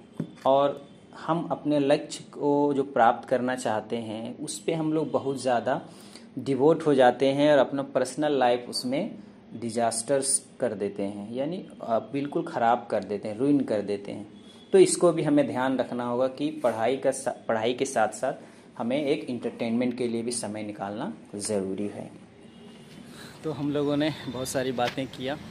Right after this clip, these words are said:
world mental health डे को लेकर के और आप लोगों को अच्छा भी लगा होगा। तो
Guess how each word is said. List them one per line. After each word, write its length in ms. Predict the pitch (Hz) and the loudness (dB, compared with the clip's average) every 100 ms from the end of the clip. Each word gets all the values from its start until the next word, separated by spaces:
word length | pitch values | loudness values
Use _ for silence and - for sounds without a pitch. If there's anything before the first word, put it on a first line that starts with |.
| - - | -4 -2
world 240 | 120 131 127 | 0 -2 -2
mental 440 | 120 117 110 120 | -4 -6 -4 -4
health 320 | 117 110 110 | -4 -8 -6
डे 80 | 113 | -8
को 140 | 107 117 | -6 -6
लेकर 260 | 110 104 | -6 -6
के 180 | 101 143 - - - - - - 120 | -6 -10 -10 -18 -18 -18 -18 -14 -8
और 320 | 104 104 104 | -6 -6 -6
आप 140 | 101 104 | -8 -8
लोगों 140 | 117 113 | -8 -6
को 100 | 120 | -6
अच्छा 280 | 107 - | -6 -8
भी 120 | 117 120 | -8 -6
लगा 240 | 113 117 | -4 -4
होगा। 280 | 113 110 - - - - - - - - - - - - | -4 -6 -8 -10 -12 -12 -12 -12 -14 -16 -16 -18 -18 -12
तो 180 | 110 | -10